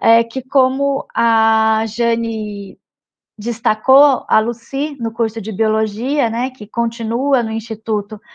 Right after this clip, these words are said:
fazendo uma especialização na área de ensino de ciências, a gente tem também um mestrado profissional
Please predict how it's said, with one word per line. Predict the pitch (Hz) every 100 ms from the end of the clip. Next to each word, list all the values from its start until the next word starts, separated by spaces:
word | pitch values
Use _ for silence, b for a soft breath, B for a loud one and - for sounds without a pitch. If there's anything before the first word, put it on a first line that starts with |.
| B -
fazendo | 220 240 247
uma | 247
especialização | 240 240 226 226 214 214 214 226 208
na | 208
área | 208 202
de | 196
ensino | 220 214 214 208
de | 208
ciências, | - 240 226 247 277 294 - B B B B
a | 233
gente | 240 247 247 262
tem | - 240 240 254
também | 277 269 233 226 247 -
um | 254 262
mestrado | 277 - - 254 285 302 277
profissional | 247 233 - 226 208 202 214